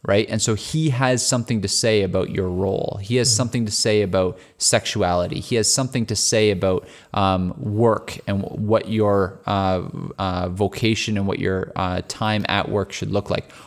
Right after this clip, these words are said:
Speaker 1: All of these, over all of these spheres, over all of these things, God is sovereign. And we have to look to him not just as Savior, but as Lord over all of those areas.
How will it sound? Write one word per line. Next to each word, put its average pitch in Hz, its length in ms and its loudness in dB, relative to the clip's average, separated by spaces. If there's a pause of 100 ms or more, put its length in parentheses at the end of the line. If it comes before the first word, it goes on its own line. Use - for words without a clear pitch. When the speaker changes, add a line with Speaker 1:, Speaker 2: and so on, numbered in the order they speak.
Speaker 1:
All 143 260 6
of 156 100 2
these, 135 340 4
over 120 300 2
all 131 320 4
of 127 120 2
these 117 480 2
spheres, 98 560 2
over 98 200 0
all 110 200 4
of 107 80 -2
these 107 220 0
things, 92 460 -2 (380)
God 101 480 4
is 95 320 0 (120)
sovereign. 78 680 0 (340)
And 104 120 -2
we 98 100 2
have 120 320 0
to - 80 0
look 104 260 2
to 113 80 0
him 95 280 0
not 113 260 2
just - 260 -2
as 101 140 0
Savior, 95 520 2
but 90 140 -2
as 90 200 -2
Lord 107 680 2
over 101 300 -2
all 92 160 -2
of 92 100 -6
those 95 220 -2
areas. 98 440 0